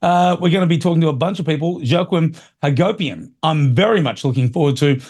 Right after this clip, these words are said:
talking to in about, uh, fifteen minutes. I'll be having a chat with him. Gonna be talking about the two hundred, uh, or nearly two hundred names that have been released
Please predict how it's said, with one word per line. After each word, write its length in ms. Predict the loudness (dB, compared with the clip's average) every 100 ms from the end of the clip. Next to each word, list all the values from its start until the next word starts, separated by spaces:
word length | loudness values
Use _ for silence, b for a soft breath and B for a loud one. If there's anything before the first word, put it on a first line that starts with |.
| B _
talking 280 | -2 2 2
to 140 | 2
in 80 | 2
about, 420 | 0 0 -2 -2
uh, 360 | 0 0 0 -2
fifteen 400 | -4 -2 -2 0
minutes. 340 | -2 -4 -8
I'll 140 | -4 -2
be 140 | -2
having 220 | -2 -2
a 60 | -2
chat 220 | -4 -2
with 80 | 0
him. 180 | 0 -2 B -2
Gonna 80 | 0
be 80 | 2
talking 260 | 2 2
about 120 | 0
the 60 | -4
two 200 | 0 2
hundred, 400 | 2 0 0 2
uh, 160 | 0 0
or 140 | -2
nearly 380 | 0 0 -2 -4
two 180 | -2 -2
hundred 240 | -2 -2
names 380 | 0 0 -2 -6 B B
that 80 | 0
have 100 | 2
been 240 | 2 0 0
released 580 | 0 2 2 0 -2